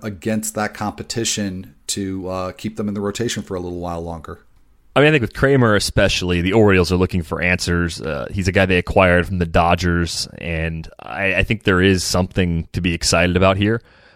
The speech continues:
Speaker 2: Uh, it's very important, important to point out, the Yankees right now are not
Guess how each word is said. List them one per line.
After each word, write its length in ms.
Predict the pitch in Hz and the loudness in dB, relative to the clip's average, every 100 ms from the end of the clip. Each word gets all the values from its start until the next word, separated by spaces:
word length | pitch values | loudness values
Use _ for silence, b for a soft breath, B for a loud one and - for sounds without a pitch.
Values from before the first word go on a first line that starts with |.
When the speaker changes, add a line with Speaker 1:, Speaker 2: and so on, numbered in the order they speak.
| b | b
Speaker 2:
Uh, 100 | - 80 | -4 -2
it's 180 | - - _ - _ - | -4 -10 _ -20 _ 2
very 320 | 139 151 117 | 6 6 4
important, 440 | 90 87 110 113 101 | 2 2 2 4 4
important 300 | 101 90 - | 2 2 2
to 40 | |
point 200 | 101 90 | 4 4
out, 260 | 90 85 - | 2 -2 -2
the 60 | |
Yankees 480 | 95 131 135 110 95 | 0 2 2 2 4
right 160 | 92 80 | 2 2
now 200 | 95 87 | 2 2
are 120 | 90 | 2
not 320 | 95 92 78 | 0 -4 -4